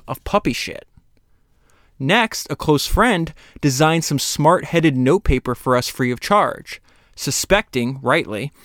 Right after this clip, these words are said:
that we might be able to provide him with work if our venture succeeded.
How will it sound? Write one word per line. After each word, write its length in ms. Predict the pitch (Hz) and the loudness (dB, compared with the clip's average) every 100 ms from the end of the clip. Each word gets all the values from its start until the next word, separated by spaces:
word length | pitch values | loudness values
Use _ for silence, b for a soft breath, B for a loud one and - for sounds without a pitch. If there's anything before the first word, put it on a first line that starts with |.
| B B B | B B B
that 120 | 151 | 2
we 120 | 143 | 4
might 260 | 139 135 165 | 4 2 2
be 100 | 170 | 2
able 140 | 165 | 2
to 140 | 165 170 | 0 -4
provide 420 | 156 123 123 123 | -2 2 2 2
him 180 | 135 127 | 0 0
with 200 | 123 - | -2 0
work 360 | 156 220 175 | 2 4 2
if 160 | - 139 | -6 0
our 120 | 139 | 2
venture 280 | 127 120 - | 2 -2 -4
succeeded. 680 | - - - 214 139 - | -10 -8 -2 0 -2 -4